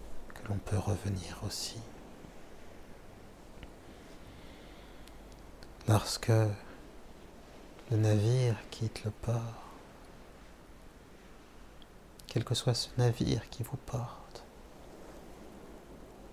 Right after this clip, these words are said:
que ce soit l'énergie d'un moteur à explosion, un bateau à vapeur, un bateau à voile,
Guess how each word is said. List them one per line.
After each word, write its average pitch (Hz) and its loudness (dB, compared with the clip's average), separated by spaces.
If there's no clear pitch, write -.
que - -6
ce - 2
soit 107 6
l'énergie 107 6
d'un 104 4
moteur 107 0
à - 2
explosion, 110 2
un 107 6
bateau 104 2
à 104 8
vapeur, 117 4
un 110 -2
bateau 107 2
à 117 8
voile, 113 0